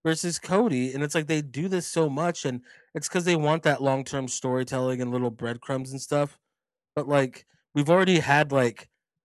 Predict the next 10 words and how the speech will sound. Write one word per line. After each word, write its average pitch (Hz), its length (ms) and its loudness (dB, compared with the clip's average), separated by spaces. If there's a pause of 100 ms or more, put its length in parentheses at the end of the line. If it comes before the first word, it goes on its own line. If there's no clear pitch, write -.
(320)
Taz 131 440 2
versus 120 480 -4
Darby 107 800 -6
and, 123 160 -8
like, 117 360 -12 (120)
with 120 200 -10
Ricky 127 280 -6
Starks 117 400 -6
and 120 100 -8
everything 117 540 -8